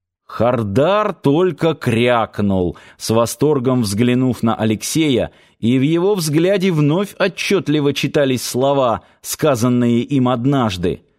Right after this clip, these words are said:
"Тебя сопровождают достойнейшие воины. Счастлив тот господин, чьи воины настолько хороши!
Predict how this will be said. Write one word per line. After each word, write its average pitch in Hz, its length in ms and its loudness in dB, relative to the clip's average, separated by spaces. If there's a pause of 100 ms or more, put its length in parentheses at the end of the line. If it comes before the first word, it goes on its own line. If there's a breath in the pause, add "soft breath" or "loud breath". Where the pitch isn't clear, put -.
(140)
"Тебя 127 400 0
сопровождают 139 1160 -2
достойнейшие 131 1500 0
воины. 104 720 0 (460)
Счастлив 135 880 -2
тот 135 220 0
господин, 120 720 0 (260 soft breath)
чьи 139 320 0
воины 135 480 2
настолько 131 640 -2
хороши! 107 600 -2